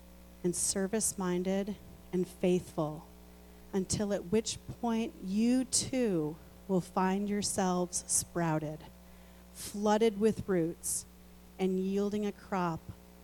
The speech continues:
a hundred times more than what was sown.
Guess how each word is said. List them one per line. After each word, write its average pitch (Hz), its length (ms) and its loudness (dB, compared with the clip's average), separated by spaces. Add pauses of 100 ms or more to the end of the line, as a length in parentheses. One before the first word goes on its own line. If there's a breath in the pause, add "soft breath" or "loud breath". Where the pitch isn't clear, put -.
(120)
a 175 60 -6
hundred 208 600 -2
times 175 720 -2 (100)
more 170 460 -2 (480)
than 180 160 2
what 170 160 -2
was 170 120 -2
sown. 175 360 -8